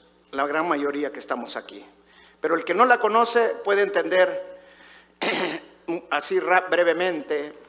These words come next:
Esta mujer tenía un gran problema, un problema muy serio en su vida. Se cree, muchos teólogos afirman que posiblemente era un cáncer que ella estaba padeciendo y por eso era el sangramiento que ella mantenía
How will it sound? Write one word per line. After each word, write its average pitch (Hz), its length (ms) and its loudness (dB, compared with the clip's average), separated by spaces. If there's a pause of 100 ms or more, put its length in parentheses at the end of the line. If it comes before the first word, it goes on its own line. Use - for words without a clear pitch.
(140)
Esta 180 220 -2
mujer 180 400 -2
tenía 170 220 -2
un 175 80 -4
gran 170 280 0
problema, 135 540 -6 (220)
un 151 100 -12
problema 156 400 -2
muy 165 300 -4
serio 156 400 -2
en 131 80 -4
su - 180 -12
vida. 113 240 -12
Se 160 220 -8
cree, 202 340 2
muchos 175 380 -6
teólogos 165 420 0
afirman 170 440 -4
que 139 160 -8
posiblemente 156 640 -6
era 147 60 -4
un 147 140 -6
cáncer 165 500 -2
que 151 120 -4
ella 151 100 -4
estaba 147 340 -4
padeciendo 135 720 -8 (460)
y 147 80 -10
por 156 200 -2
eso 165 180 0
era 170 100 0
el 156 120 -2
sangramiento 147 880 -2
que 156 100 -2
ella 156 120 -2
mantenía 139 720 -4